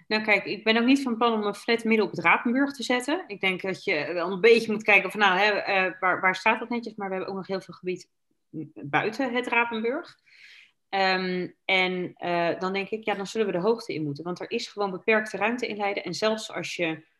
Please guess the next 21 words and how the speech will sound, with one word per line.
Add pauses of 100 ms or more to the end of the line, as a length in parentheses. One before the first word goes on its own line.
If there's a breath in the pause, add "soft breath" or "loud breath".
(360)
al
het
groen
en
al
het
openbaar
ruimte,
eh,
vol
zou
bouwen,
dan
heb
je
nog
niet
voldoende.
Dus
je
moet